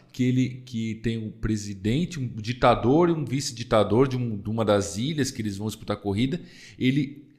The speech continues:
consegue forçar o cara, assustar o cara, jogar o helicóptero no abismo e os dois morrem, velho.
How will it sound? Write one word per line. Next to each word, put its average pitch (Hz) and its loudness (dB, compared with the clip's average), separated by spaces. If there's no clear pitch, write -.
consegue 135 -2
forçar 143 0
o 151 2
cara, 135 2
assustar 135 -2
o 131 0
cara, 131 0
jogar 143 0
o - 2
helicóptero 139 -2
no 147 -2
abismo 147 -2
e - -4
os 139 -4
dois 147 0
morrem, 165 0
velho. - -6